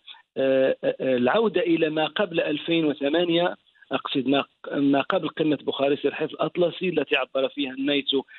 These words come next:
عن استعداده لقبول عضوية كل من جورجيا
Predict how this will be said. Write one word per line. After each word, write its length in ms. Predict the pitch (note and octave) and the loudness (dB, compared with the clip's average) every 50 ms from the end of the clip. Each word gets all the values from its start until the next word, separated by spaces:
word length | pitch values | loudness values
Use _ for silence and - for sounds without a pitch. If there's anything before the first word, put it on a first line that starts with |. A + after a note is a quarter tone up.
| - _ | -10 _
عن 120 | B2 B2+ | -2 -2
استعداده 540 | B2+ - - - C3 A2+ B2 C#3 C3+ B2+ C3 | -2 -2 -2 0 0 2 2 0 0 2 0
لقبول 600 | B2 A#2+ A#2+ A#2 - - B2+ A#2 A2+ C3 C3+ B2 A2 | 0 2 0 0 0 0 -2 0 2 2 2 4 4
عضوية 380 | A2+ A#2+ A#2+ B2 C3 C3 B2 - - | 2 2 2 2 2 2 2 -2 -4
كل 140 | - C3 B2 | -4 -2 0
من 200 | B2+ B2 A#2+ A2+ | 0 0 -2 0
جورجيا 460 | - C3 C3 A2 A2 A#2 B2+ B2 | 0 0 0 2 0 0 0 0